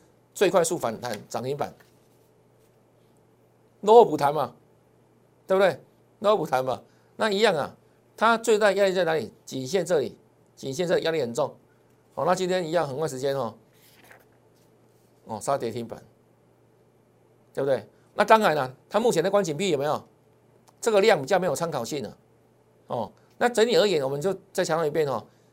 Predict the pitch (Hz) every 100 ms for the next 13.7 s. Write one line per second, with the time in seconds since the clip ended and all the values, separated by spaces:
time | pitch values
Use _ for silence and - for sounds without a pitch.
0 | _ _ - 247 233 233 226 180 139 156
1 | 202 180 170 160 180 175 160 170 127 -
2 | _ _ _ _ _ - 143 196 202 180
3 | 185 151 117 127 110 - _ _ _ _
4 | _ _ _ _ _ _ _ _ _ _
5 | - 190 180 185 170 175 170 165 170 175
6 | 160 147 165 160 165 143 143 147 135 _
7 | _ _ _ - 135 180 139 151 139 135
8 | 135 - 170 165 156 151 - - _ _
9 | _ _ 139 123 - _ _ _ _ 180
10 | 190 160 - _ _ _ _ _ _ -
11 | 233 196 147 160 - - _ _ _ _
12 | _ 202 190 175 165 165 160 135 95 98
13 | _ _ - 110 - 160